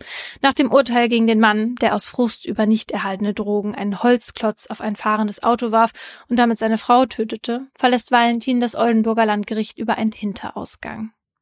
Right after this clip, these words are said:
Nicht er selbst, sondern sein Anwalt wird den JournalistInnen ein Statement zum Urteil geben. Denn Valentin hat etwas anderes im Sinn.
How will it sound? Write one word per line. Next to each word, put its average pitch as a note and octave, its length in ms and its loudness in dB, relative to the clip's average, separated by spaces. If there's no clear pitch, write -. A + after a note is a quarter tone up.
Nicht C#4 160 -2
er C#4+ 100 6
selbst, A3+ 520 -2
sondern A#3 240 2
sein A3+ 160 2
Anwalt G#3 480 -2
wird G3+ 120 -6
den G3 120 -6
JournalistInnen G3+ 720 -2
ein G3+ 180 -8
Statement G#3 500 -10
zum A3 160 -12
Urteil A3+ 320 -10
geben. A#3 460 -10
Denn A#3+ 160 2
Valentin A3 640 2
hat A#3+ 120 -8
etwas A3+ 280 -6
anderes F#3+ 420 -10
im - 140 -10
Sinn. A#3+ 340 -8